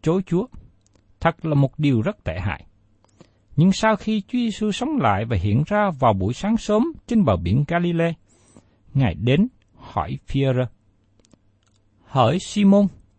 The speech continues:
con Giô-na, ngươi yêu ta chăng?"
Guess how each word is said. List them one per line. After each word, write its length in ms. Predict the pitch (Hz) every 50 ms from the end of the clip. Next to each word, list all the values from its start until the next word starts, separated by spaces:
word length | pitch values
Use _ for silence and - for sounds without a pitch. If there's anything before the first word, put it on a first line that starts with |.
| _ _ _ _ _ _
con 280 | - 202 208 202 185
Giô-na, 320 | 175 196 202 196 190 190 175 - _ _ _ _ _ _ _ _ _ _ _ _ _ _ _ _ _ _ _ -
ngươi 380 | 120 139 156 185 214 220 196 -
yêu 240 | - 185 190 220 220
ta 160 | 202 - 208
chăng?" 260 | 196 - - 190 196